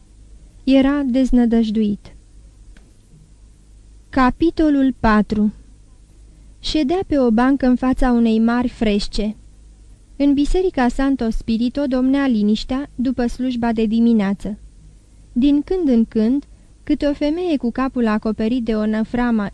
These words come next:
cernită îngenunchea dinaintea altarelor. Un bărbat intră, îngenunche, se închină și ieși grăbit. Mireasma puternică de tămâie plutea purtată parcă de razele soarelui.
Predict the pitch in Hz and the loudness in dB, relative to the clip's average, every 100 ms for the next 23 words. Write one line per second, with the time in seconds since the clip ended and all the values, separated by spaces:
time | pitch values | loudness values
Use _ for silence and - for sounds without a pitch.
0 | - - 262 240 220 208 233 285 - - | -14 -4 0 2 0 -2 -6 -8 -10 -20
1 | - - - 285 285 294 294 277 330 285 | -20 -10 0 2 2 2 0 0 -2 0
2 | 254 226 262 254 233 226 - 208 196 196 | 0 2 0 0 -2 -2 -2 -4 -2 -2
3 | 196 196 - - - - - - - - | -4 -8 -12 -20 -20 -20 -20 -20 -20 -20
4 | - 285 294 294 285 330 359 285 247 214 | -10 -2 0 0 0 -2 -2 -2 -2 -2
5 | 214 277 - 254 277 269 277 262 233 220 | -4 -4 -2 2 4 4 2 0 0 -4
6 | 254 - - - - - - 302 294 285 | -6 -10 -20 -20 -20 -10 -2 0 0 0
7 | 285 277 330 - 302 294 - 262 254 233 | 0 0 -2 -4 -4 -2 -2 -2 -2 -2
8 | 214 202 - - - - - - _ - | -4 -6 -14 -20 -20 -20 -20 -20 _ -20
9 | - - - - - 277 294 359 403 330 | -20 -20 -20 -20 -2 0 2 0 -2 -2
10 | 262 240 226 277 269 233 226 208 214 226 | -2 -4 -2 0 2 0 0 -2 -2 -2
11 | 226 233 277 294 269 240 254 262 240 226 | 0 0 0 -2 -4 -4 -4 -4 -8 -6
12 | 240 240 233 233 226 233 214 214 226 233 | -6 -4 -4 -4 -4 -4 -2 -2 0 0
13 | 220 220 - 208 202 202 202 202 | -2 -2 -4 -4 -2 -4 -4 -6